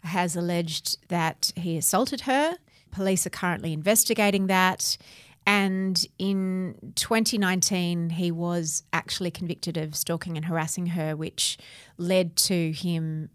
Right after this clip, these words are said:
um, being kicked out of the A L P, where he was a member. But he resisted all attempts to get him to stand down from his very, very powerful position as a union boss. So on Monday, we saw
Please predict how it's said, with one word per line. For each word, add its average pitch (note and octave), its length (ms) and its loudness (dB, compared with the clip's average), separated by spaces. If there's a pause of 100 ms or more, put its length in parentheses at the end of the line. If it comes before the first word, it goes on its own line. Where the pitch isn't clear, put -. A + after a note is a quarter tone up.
um, D3+ 400 -6
being D3+ 180 -4
kicked - 300 -10
out D#3+ 180 -2
of D#3+ 220 -6
the D3+ 160 -4
A D#3+ 200 -4
L D#3 80 -4
P, C#4 280 -2
where A#3+ 140 -2
he G#3+ 120 2
was G#3+ 140 0
a G#3 60 -2
member. G3+ 340 0 (560)
But G#3+ 240 4
he G3+ 140 2
resisted G3+ 520 4 (120)
all F#3 640 2 (120)
attempts F3+ 600 -2
to F3+ 100 -4
get E3+ 220 -4
him F3 180 -6
to E3+ 140 -6
stand D#3+ 380 -2
down D3+ 340 -4
from E3 160 -8
his E3 180 -6
very, F#3 420 2
very D3+ 440 0
powerful - 480 -6
position - 580 -6 (480)
as F3 160 2
a E3+ 40 -2
union D#3 440 -2
boss. - 480 -6 (880)
So D4+ 460 6 (340)
on D4 160 2
Monday, F#4 720 4 (280)
we A#3 160 4
saw G3+ 640 6